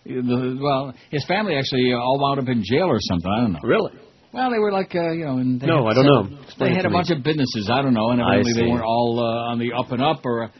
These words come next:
Speaker 1: whatever that means. There's
Speaker 2: They
Speaker 1: another
Speaker 2: had
Speaker 1: stupid expression, on
Speaker 2: monkey
Speaker 1: the up and up.
Speaker 2: businesses.
Speaker 1: Huh?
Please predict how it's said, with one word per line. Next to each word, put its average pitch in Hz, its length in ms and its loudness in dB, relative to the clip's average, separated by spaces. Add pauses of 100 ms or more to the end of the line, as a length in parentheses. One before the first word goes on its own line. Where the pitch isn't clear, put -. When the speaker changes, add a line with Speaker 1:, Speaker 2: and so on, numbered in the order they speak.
Speaker 1:
whatever 131 260 -2
that 120 160 -2
means. 107 140 -4
There's 123 120 -4
Speaker 2:
They 127 60 -2
Speaker 1:
another 139 140 0
Speaker 2:
had - 60 -2
Speaker 1:
stupid 104 240 -4
expression, 104 360 -4
on 110 120 0
Speaker 2:
monkey 123 180 6
Speaker 1:
the 120 60 0
up 117 100 -2
and 101 140 4
up. 95 120 0
Speaker 2:
businesses. - 300 -12 (400)
Speaker 1:
Huh? 190 240 -4